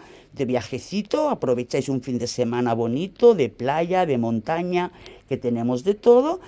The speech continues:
y estáis, sois muy bienvenidas, ¿eh?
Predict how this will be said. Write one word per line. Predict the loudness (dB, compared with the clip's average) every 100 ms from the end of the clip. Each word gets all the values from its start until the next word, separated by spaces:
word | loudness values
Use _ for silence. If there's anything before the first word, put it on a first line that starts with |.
| -20 -12
y | 0 2
estáis, | 2 0 0 0 0 -4 -6 -6
sois | 2 4 4 2
muy | -4 -2 -2 0 2 0
bienvenidas, | 0 0 0 0 0 0 0 -4 -8 -14 -20 -18 -8
¿eh? | -4